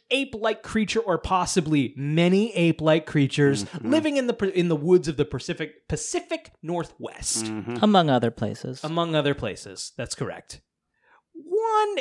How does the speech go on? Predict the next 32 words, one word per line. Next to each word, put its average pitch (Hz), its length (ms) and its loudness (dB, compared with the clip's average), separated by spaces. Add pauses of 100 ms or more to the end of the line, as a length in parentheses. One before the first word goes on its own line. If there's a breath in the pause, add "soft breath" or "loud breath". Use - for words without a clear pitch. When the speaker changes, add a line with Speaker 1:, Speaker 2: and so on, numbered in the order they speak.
Speaker 1:
you 247 120 -2
know, 233 160 2
it's, 226 300 -2
um, 208 460 6 (120)
I, 247 220 -4
<sighs> - 760 -8
I 208 80 2
think 320 220 0
the 240 120 -2
science 285 680 0
on 202 280 4
the 185 100 4
existence 196 720 0
is, 151 520 6
uh, 127 260 4
questionable 311 720 0 (200)
at 196 120 2
best. - 400 -2 (380 loud breath)
Where 277 420 2
would 330 180 2
you 196 160 0
guys, 143 440 4
on 151 100 -4
a 151 60 -2
scale 175 240 2
from 143 320 -2
one 156 280 4
to - 120 0
ten, 92 460 -4 (840 loud breath)
rate 151 220 2
yourselves 135 640 -2
on 139 460 0